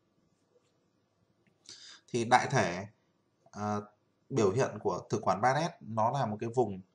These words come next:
ờ, niêm mạc có màu, ờ, đỏ mượt, xuất phát từ chỗ nối thực quản dạ dày và nó có thể chạy vòng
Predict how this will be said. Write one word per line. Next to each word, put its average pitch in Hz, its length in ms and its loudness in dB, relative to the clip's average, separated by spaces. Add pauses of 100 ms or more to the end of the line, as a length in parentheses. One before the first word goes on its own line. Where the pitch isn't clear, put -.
(360)
ờ, 92 320 -10
niêm 120 220 0
mạc 95 240 -2 (360)
có 98 200 -2
màu, 104 380 2
ờ, 90 160 -8 (600)
đỏ 90 180 2
mượt, 98 240 0 (680)
xuất 175 280 0
phát 185 240 -2 (180)
từ 107 240 0
chỗ 117 180 -2
nối 123 380 0 (1500)
thực 117 160 0
quản 92 220 0
dạ - 140 -2
dày 104 360 -2 (680)
và 110 260 0
nó 107 120 2
có - 120 -2
thể 127 200 0
chạy 104 200 -2
vòng 104 380 0